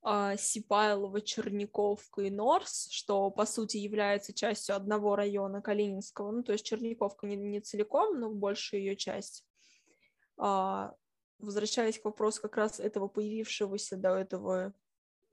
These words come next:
не, незамеченного нами неофициального района, это район, ну, Планета. Кстати, очень интересно. Но,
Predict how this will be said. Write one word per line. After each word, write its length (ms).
не, 720
незамеченного 1200
нами 400
неофициального 680
района, 520
это 460
район, 480
ну, 260
Планета. 680
Кстати, 340
очень 300
интересно. 480
Но, 140